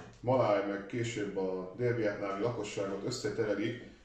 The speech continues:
előre felépített városokba vagy falvakba. Ezek nagyon jól megerősített, védhető helyek, amik, ö, eleinte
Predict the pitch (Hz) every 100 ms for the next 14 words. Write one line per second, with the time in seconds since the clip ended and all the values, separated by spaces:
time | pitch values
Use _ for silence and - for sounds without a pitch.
0 | - 120 107 101 - 113 101 101 98 98
1 | 101 101 101 - 95 92 95 95 - 104
2 | 98 95 87 87 - - - - 110 110
3 | 107 131 151 127 110 104 117 123 107 -
4 | 107 98 95 117 113 110 101 90 101 123
5 | 127 - - - - - 104 104 98 95
6 | 104 98 95 - - - - 117 123 113
7 | 107 110 104 101 101